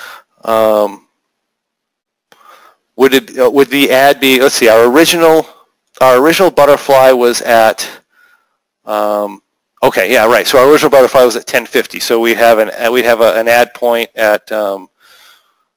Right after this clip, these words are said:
um, ten ninety,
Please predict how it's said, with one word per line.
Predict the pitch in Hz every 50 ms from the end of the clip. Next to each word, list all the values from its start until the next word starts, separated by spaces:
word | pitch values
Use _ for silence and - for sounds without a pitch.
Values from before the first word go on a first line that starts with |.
| _ _ _ _ _ _ _
um, | - 107 104 98 95 95 - - - - _ _ _ _ _ _ _ _ _ _ _ _ _ _ _ _ _ _ _ _ _ _ _ _ _ _ _ _ _ _ _ _ _ _ _ _ _ _ _ _ _ _ _ _ _ _
ten | - - 143 131 120 113
ninety, | 117 110 107 131 147 143 110 87 92 123 -